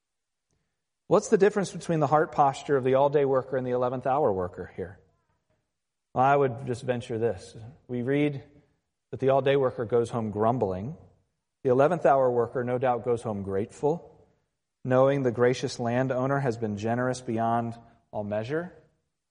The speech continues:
and is likely able to be content when he goes home. If we struggle with discontentment with God, chances are we believe God owes us somewhere, and we are seeing constantly in our lives that we are not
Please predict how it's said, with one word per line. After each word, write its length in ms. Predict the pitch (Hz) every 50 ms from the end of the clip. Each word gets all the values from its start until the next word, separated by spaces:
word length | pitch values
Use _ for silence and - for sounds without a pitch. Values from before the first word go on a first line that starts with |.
| _ _ _ _
and 100 | - 120
is 80 | 120 113
likely 340 | 120 127 147 147 - 127 123
able 160 | 127 123 127
to 60 | 123
be 200 | 110 120 123 120
content 560 | 113 - - 113 98 - - - 147 147 147 - _ _ -
when 100 | 110 98
he 140 | 98 104
goes 240 | 92 - 90 87 87
home. 180 | - - - - _ _ _ _ _ _ _ _ _ _ _ _ _ _ _ _ _ _ _ _ _ _ _ _ _ _ _
If 140 | - 120 110
we 120 | 180 214 202
struggle 640 | - - - 135 127 131 151 175 208 233 240 - - _ _ _ _ _ _ _ _ _ _ _ _ _ _ _ _ _ -
with 120 | - 110 -
discontentment 800 | - 147 143 - - 151 139 - 143 143 - - 160 185 - 139
with 180 | 123 117 -
God, 340 | - 107 104 113 131 180 220 247 _ _ _ _ _ _ _ _ _ _ _ _ _ _ _ _ _ _ _ _ _
chances 340 | - - 190 190 - 175 165
are 240 | 190 185 175 156 147
we 320 | 139 156 170 180 175 165 - - - - - 151
believe 520 | 147 156 156 185 220 190 143 131 127 123
God 260 | - 139 131 139 135
owes 280 | 135 139 156 175 175 156
us 240 | 156 139 131 - -
somewhere, 520 | 180 175 185 160 123 110 101 98 101 104
and 220 | 117 139 127 123
we 300 | 123 147 160 160 156 151 - - _ -
are 100 | - 131
seeing 320 | - - - 175 165 160 151
constantly 500 | - - 151 151 151 - - 147 139 131
in 80 | 131
our 140 | 127 123 123
lives 320 | 120 123 127 117 117 110 123
that 100 | 123 123
we 160 | 123 135 135
are 100 | 127 127
not 320 | 123 127 127 120 120 -